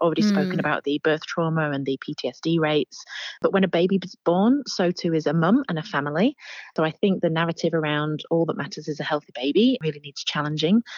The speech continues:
Speaker 1: Um, if a
Speaker 2: Mm. <laughs>
Speaker 1: mum or dad is broken from their birth, you know, we need to think about the, the wider implications of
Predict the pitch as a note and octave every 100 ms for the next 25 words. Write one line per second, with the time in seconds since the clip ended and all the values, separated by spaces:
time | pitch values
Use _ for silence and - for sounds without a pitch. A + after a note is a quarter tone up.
0 | B3 G#3 E3 - F#3+ - D#3+ F#3 F3+ F3+
1 | D3+ C#3 C#3 C3+ E3 D#3 D#3+ C#3+ D#3+ E3+
2 | F3+ D#3+ D3+ C#3+ C#3+ C#3+ D3+ E3 D3 D#3
3 | D#3+ D#3+ E3+ D#3+ - D3 D#3+ C#3+ - D3
4 | D#3 D3+ C#3+ C#3+ D3 C#3 C#3 - C#3 -